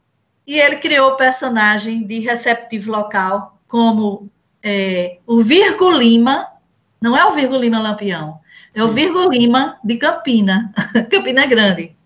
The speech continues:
Speaker 1: percebe? Então, ele
Speaker 2: Sim.
Speaker 1: se veste como o Virgo Lima Lampião, e, é, ele já foi também mestre de cerimônia, que ele diz que é mestre de cerimônia,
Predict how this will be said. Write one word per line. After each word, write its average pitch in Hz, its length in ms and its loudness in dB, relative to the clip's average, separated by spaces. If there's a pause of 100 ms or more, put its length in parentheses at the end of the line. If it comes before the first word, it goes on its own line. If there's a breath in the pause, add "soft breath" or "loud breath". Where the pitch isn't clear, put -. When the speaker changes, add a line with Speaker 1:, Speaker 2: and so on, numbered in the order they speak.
(340)
Speaker 1:
percebe? 254 540 0 (260 loud breath)
Então, 233 220 2
ele 254 80 0
Speaker 2:
Sim. 294 100 -6
Speaker 1:
se 240 60 -6
veste 277 340 2
como 311 220 -4
o 285 60 -4
Virgo 277 300 -6
Lima 247 220 -6
Lampião, 233 720 -2 (560 loud breath)
e, 254 800 -2 (1300)
é, 240 540 4
ele 262 180 4
já 277 180 2
foi 285 160 0
também 247 800 -4 (340)
mestre 254 420 0
de 247 120 -6
cerimônia, 226 640 0
que 220 100 -4
ele 233 160 0
diz 226 220 -4
que - 120 -4
é 208 80 4
mestre 262 520 0
de 254 120 -10
cerimônia, 202 800 -4